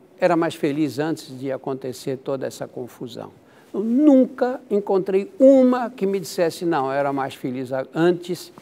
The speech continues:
e agora sou mais infeliz do que no passado."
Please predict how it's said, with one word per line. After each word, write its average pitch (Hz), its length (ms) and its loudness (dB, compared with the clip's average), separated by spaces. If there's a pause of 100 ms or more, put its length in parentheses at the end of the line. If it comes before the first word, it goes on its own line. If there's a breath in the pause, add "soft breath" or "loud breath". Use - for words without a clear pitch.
(180 loud breath)
e 151 80 0
agora 139 300 0
sou 143 160 -6
mais 131 240 -6
infeliz 131 420 -10
do 127 80 -16
que 131 100 -12
no 131 100 -8
passado." - 580 -18